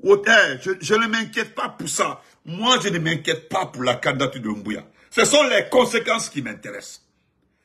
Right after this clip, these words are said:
Que personne, hein, que personne ne fuit devant les conséquences.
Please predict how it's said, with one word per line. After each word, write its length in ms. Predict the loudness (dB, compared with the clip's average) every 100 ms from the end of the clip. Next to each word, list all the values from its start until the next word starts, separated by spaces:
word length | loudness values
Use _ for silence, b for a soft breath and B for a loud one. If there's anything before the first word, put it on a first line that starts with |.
| _ _
Que 260 | -2 -2 -2
personne, 480 | -2 -2 -2 0 2
hein, 120 | 0 -4 _ _
que 100 | -8
personne 580 | -6 -4 -4 -4 -4 -2
ne 100 | -2
fuit 500 | -4 -10 -8 -8 -8 B B B -2
devant 240 | 0 2
les 240 | 2 -2 -6
conséquences. 1000 | -10 -10 -10 -12 -8 -8 -10 -14 -20